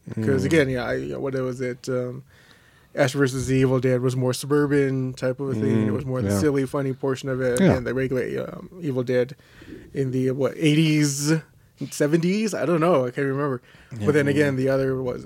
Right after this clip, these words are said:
Speaker 1: three was back in the medieval times
Speaker 2: <laughs> Yeah.
Speaker 1: portion of it.
Speaker 3: <laughs>
Speaker 2: The funnest one.
Speaker 3: Which was
Speaker 1: Yeah,
Speaker 3: cool, yeah.
Speaker 1: exactly. So it's like,
Speaker 2: Yeah.
Speaker 1: th-, is this what a current day urban Evil Dead be? But so it's gonna be,
Speaker 2: Yeah.
Speaker 1: it's gonna be interesting based upon, like, the small little trailer that we saw,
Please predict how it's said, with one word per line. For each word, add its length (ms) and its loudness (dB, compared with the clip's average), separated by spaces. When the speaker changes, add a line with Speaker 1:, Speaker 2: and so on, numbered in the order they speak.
Speaker 1:
three 380 0
was 180 0
back 220 -2
in 160 -4
the 120 -6
medieval 400 0
times 480 -2
Speaker 2:
<laughs> 0 -
Yeah. 60 6
Speaker 1:
portion 320 2
of 220 4
it. 60 4
Speaker 3:
<laughs> 600 0
Speaker 2:
The 80 0
funnest 400 0
one. 220 2
Speaker 3:
Which 180 0
was 180 4
Speaker 1:
Yeah, 120 2
Speaker 3:
cool, 280 2
yeah. 220 -2
Speaker 1:
exactly. 460 -4
So 120 0
it's 80 2
like, 140 2
Speaker 2:
Yeah. 120 -4
Speaker 1:
th-, 120 2
is 240 0
this 220 0
what 240 0
a 680 -2
current 480 -2
day 680 -2
urban 640 2
Evil 320 0
Dead 300 -4
be? 320 -8
But 160 -6
so 120 -2
it's 120 -2
gonna 140 -2
be, 60 2
Speaker 2:
Yeah. 280 6
Speaker 1:
it's 120 -2
gonna 160 -6
be 80 -6
interesting 300 -4
based 260 0
upon, 260 0
like, 180 2
the 160 -2
small 300 -4
little 160 0
trailer 300 0
that 80 0
we 100 0
saw, 300 -4